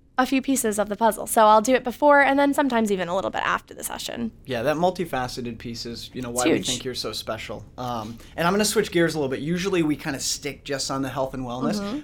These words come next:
Speaker 2: but it's been so fun to follow you on your new entrepreneurial journey. You literally have been watching you, like, put together your new office over the past month.
Speaker 1: I know.
Speaker 2: Like, let's talk a little bit about, honestly,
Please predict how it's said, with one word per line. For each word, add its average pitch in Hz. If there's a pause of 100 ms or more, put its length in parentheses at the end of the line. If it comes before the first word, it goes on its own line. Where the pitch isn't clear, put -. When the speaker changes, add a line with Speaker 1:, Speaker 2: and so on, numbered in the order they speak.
Speaker 2:
but 160
it's 160
been 160
so 185
fun 165
to 151
follow 139
you 135
on 131
your 127
new 135
entrepreneurial 131
journey. 127 (380)
You 139
literally 170
have 147
been 139
watching 143
you, 143
like, 127
put 160
together 135
your 131
new 127
office 123
over 127
the 127
past 127
month. 127
Speaker 1:
I 240
know. 233 (120)
Speaker 2:
Like, 143 (460)
let's 185
talk 240
a 208
little 175
bit 143
about, 127
honestly, 233